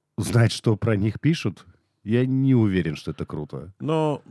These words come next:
Speaker 2: на самом деле потом уже Артем, м, м, сказал мне, что я им сказал, что,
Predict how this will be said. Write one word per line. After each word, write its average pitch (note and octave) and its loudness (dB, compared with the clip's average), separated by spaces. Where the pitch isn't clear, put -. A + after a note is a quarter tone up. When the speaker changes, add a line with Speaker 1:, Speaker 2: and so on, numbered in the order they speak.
Speaker 2:
на B2 -2
самом C3 -4
деле B2+ -2
потом G#2+ -4
уже F#2+ -4
Артем, G#2 -6
м, E2+ -12
м, E2+ -14
сказал F2+ -10
мне, D#2 -12
что - -14
я E2+ -8
им D#2+ -12
сказал, F2 -12
что, - -20